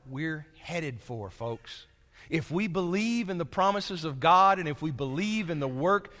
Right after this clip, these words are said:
that Jesus Christ accomplished, this is what we're heading for. No one's training for war anymore. Why? Because the only rule now is thriving life.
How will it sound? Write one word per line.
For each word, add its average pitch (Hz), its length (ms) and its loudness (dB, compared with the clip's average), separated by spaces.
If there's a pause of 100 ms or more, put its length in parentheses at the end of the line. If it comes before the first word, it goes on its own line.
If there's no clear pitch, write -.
that 139 160 -4
Jesus 175 420 -2
Christ 185 460 4
accomplished, 185 600 0 (300)
this 196 460 0
is 190 180 -4
what 175 320 4
we're 175 160 -2
heading 165 500 -6
for. 107 380 -10 (1040)
No 233 260 -2
one's 226 300 -2
training 226 400 -6
for 226 160 -4
war 233 400 2
anymore. 185 420 -2
Why? 208 400 4 (240)
Because 196 260 0
the 202 120 -2
only 262 340 2
rule 269 360 0
now 262 280 6
is 202 140 0
thriving 269 580 8
life. 269 720 6